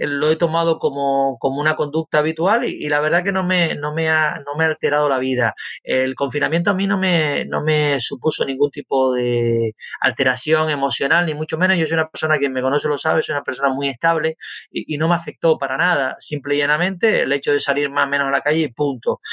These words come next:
Eh, me sirvió para, para leer mucho. Leí muchísimo, vi series todas las que pude, <laughs> eh, todas las que pude y más, eh,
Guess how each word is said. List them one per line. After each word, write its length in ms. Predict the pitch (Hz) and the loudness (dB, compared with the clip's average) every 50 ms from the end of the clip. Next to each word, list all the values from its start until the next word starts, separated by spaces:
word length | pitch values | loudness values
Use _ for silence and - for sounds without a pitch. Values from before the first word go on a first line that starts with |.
| - - - - | -8 -8 -10 -6
Eh, 280 | - - 127 127 131 131 | -2 0 2 2 2 2
me 100 | 143 165 | 0 0
sirvió 440 | 156 - 165 151 143 160 175 190 185 | 0 0 -4 -4 0 2 2 2 2
para, 680 | 190 190 175 175 175 170 160 156 151 147 143 143 - - - - 127 - | 0 0 2 2 2 2 2 2 2 0 0 -2 -4 -6 -12 -14 -6 -4
para 180 | 147 139 139 | -2 0 2
leer 240 | 139 139 143 151 151 | 2 2 2 2 2
mucho. 460 | 147 156 170 170 170 - 208 240 - _ _ _ _ - - - | 0 0 -2 -2 0 -2 -2 -4 -4 _ _ _ _ -20 -12 -6
Leí 420 | 139 135 131 139 143 151 156 - - | -2 2 2 2 2 2 0 -4 -8
muchísimo, 1160 | - 147 143 139 143 143 143 139 - - 185 175 - - - 190 185 190 208 208 214 175 147 143 143 | -14 -12 -6 -2 -2 0 0 0 0 0 0 2 2 2 0 0 2 2 2 2 0 -2 -6 -4 -2
vi 140 | 170 170 | 0 0
series 500 | 170 - - 170 160 156 156 156 156 147 117 - _ _ _ _ | 0 0 2 2 2 2 2 0 0 0 -2 -8 _ _ _ _
todas 320 | - 180 180 170 165 156 | 0 0 2 2 0 0
las 140 | 151 147 - | -2 -4 -4
que 140 | - 147 127 | -4 -6 -4
pude, 400 | 120 156 180 190 214 233 - - - - - | -2 0 2 2 2 2 0 -4 -10 -2 0
<laughs> 640 | 233 190 170 - - - - 190 - - - - | 0 0 0 -4 -6 -2 -2 -2 -2 -2 -4 -2
eh, 640 | - 151 151 151 147 143 143 143 139 139 135 139 143 - - - | 0 0 0 2 2 2 2 2 2 0 0 -2 -4 -6 -8 -2
todas 400 | - 226 233 233 220 208 196 185 | 0 2 4 4 4 2 2 2
las 120 | 175 180 170 | 0 -2 -2
que 140 | - 170 156 | -2 -4 -2
pude 280 | 143 175 180 175 170 | 0 0 2 2 2
y 60 | 160 156 | 2 2
más, 340 | 160 170 185 220 226 - - _ _ - - - _ _ | 2 2 2 2 0 -2 -8 _ _ -20 -20 -20 _ _
eh, 680 | - 135 135 135 131 131 131 131 127 123 123 127 131 | -2 0 2 2 2 2 2 2 2 2 0 -2 -2